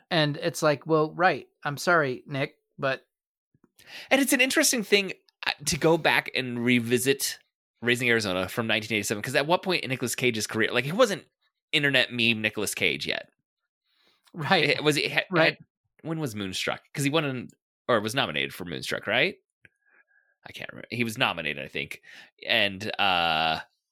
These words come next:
Speaker 2: and it certainly was before serious actor Nick Cage stage with Leaving Las Vegas, right?
Speaker 1: Yep.
Speaker 2: Yeah, he's just had such an odd career. So now, like, you go back and there's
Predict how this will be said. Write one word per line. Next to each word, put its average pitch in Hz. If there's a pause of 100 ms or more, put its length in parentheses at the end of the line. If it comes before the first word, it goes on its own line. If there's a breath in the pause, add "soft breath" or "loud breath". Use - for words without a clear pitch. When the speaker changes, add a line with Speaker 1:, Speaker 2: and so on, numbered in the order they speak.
(480)
Speaker 2:
and 123
it 110
certainly 131
was 98 (140)
before 95 (800)
serious 117
actor 87
Nick 92
Cage 90
stage 78
with 85
Leaving 90
Las 80
Vegas, 58
right? 90 (920 soft breath)
Speaker 1:
Yep. 127
Speaker 2:
Yeah, 113
he's 151
just -
had 87 (180)
such -
an 101
odd 90
career. 80 (220 loud breath)
So 151 (160)
now, 170
like, 131
you 127
go 139
back - (320 loud breath)
and 147
there's 135